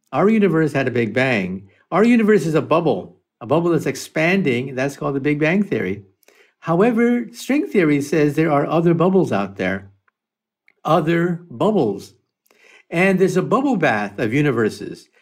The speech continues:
And what is these universes floating in? They're floating in nirvana. In other words, eleven-dimensional hyperspace.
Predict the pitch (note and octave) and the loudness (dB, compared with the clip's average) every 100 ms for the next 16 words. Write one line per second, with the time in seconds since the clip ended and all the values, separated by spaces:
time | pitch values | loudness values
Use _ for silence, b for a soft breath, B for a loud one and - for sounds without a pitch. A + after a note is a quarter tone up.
0 | _ C#3+ D3 C#3+ A3+ B3+ A3+ E3 G3+ F#3 | _ -4 -2 2 2 2 0 0 0 0
1 | C#3+ F#3 F#3 F3+ E3+ E3+ D#3 C#3 - D#3 | 2 2 4 2 0 0 0 -2 -4 0
2 | E3 E3 E3 D3+ - D3 F#3+ A#3+ C4+ A#3+ | 2 4 2 0 -2 2 4 2 0 -2
3 | - _ _ _ F3 G3 - F3+ F3+ E3+ | -12 _ _ _ 0 0 0 0 2 2
4 | E3 F3+ A#3+ G#3+ E3+ E3+ E3+ E3+ D#3 D3+ | 2 2 2 2 2 2 0 -2 0 2
5 | D#3+ G3 F3+ F#2 F2+ _ _ _ - C3+ | 2 2 2 -2 -8 _ _ _ -4 2
6 | G#3+ G3+ E3 D#3+ D#3 D#3 D3 E3 F3 D#3 | 4 4 4 2 0 0 0 2 0 0
7 | D3 - C#3+ C3+ D3+ C3 - - F#2+ F2+ | -2 -2 -4 -2 -2 -4 -6 -6 -6 -6
8 | - | -14